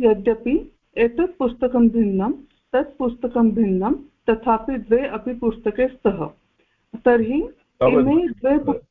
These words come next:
Speaker 1: पुस्तकया
Speaker 2: तावदेव, अ, प्रथमं परिच्छेदं. किञ्चित्, अ, तात्पर्यं वदतु, किमस्ति इति, केवलं तात्पर्यम्.
Speaker 1: अ, सर्वे पदार्थाः भिन्ना भिन्ना अस्ति।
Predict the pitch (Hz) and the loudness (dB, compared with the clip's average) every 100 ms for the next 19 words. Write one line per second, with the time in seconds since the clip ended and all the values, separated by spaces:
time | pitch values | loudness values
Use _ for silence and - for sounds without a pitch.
0 | 587 494 508 - - - 233 233 - 113 | -2 0 -2 -6 -10 0 2 2 0 0
1 | 123 107 92 - 87 - _ _ _ - | 2 2 0 -2 -6 -14 _ _ _ -2
2 | 85 - 87 87 98 101 95 92 - 92 | -2 -2 -4 -2 -2 -2 -2 -4 -6 -6
3 | 87 - - _ _ - 123 127 123 156 | -6 -8 -10 _ _ -12 -4 0 4 4
4 | 143 - 117 95 - 107 - 143 170 143 | 2 2 0 2 2 2 0 2 2 2
5 | 107 104 170 - 127 113 95 - 80 - | 0 -2 -6 -4 -2 0 -2 -8 -12 -12
6 | 98 - _ - 107 110 110 - 85 - | -16 -16 _ -6 -2 0 0 0 -2 -4
7 | 78 101 180 _ _ _ _ _ - 240 | -8 -8 -10 _ _ _ _ _ -2 0
8 | 240 294 262 320 330 277 277 285 311 302 | 4 2 2 0 0 2 0 0 -2 0
9 | 277 254 262 247 254 240 240 240 202 196 | 0 0 0 0 0 2 2 0 -4 -8
10 | - 240 294 - | -2 0 0 -6